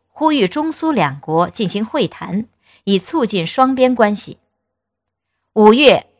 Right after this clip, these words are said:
《真理报》上一篇明显留有政治局痕迹的文章强调，苏联与美国不同，从来没有支持过两个中国的政策。低级别外交接触已经展开。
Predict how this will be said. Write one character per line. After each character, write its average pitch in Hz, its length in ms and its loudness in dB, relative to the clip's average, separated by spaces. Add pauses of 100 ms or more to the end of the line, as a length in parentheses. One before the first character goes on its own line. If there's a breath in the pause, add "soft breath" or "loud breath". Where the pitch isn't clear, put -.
《真 349 220 0
理 196 140 2
报》 277 220 4
上 185 220 -2
一 180 80 -6
篇 208 440 -2
明 208 280 2
显 180 280 0
留 170 120 0
有 180 140 0
政 269 240 -2
治 180 160 -4
局 202 180 -6
痕 180 300 -4
迹 214 140 -4
的 170 100 -4
文 156 220 -4
章 214 180 0
强 160 240 -8
调， 165 240 -10 (1040)
苏 359 300 0
联 226 240 4
与 208 100 0
美 170 260 2
国 190 200 -2
不 226 120 -2
同， 165 400 -6 (560)
从 269 240 -2
来 294 140 6
没 220 140 6
有 190 120 8
支 247 200 -6
持 196 160 -4
过 185 220 2
两 151 340 -2
个 247 120 0
中 302 220 -2
国 170 140 0
的 160 100 -6
政 165 220 -8
策。 - 240 -14 (960)
低 349 200 6
级 233 180 0
别 196 140 4
外 220 200 6
交 202 180 2
接 226 240 0
触 165 340 -6 (140)
已 165 200 -2
经 247 220 -2
展 170 220 -6
开。 180 300 -6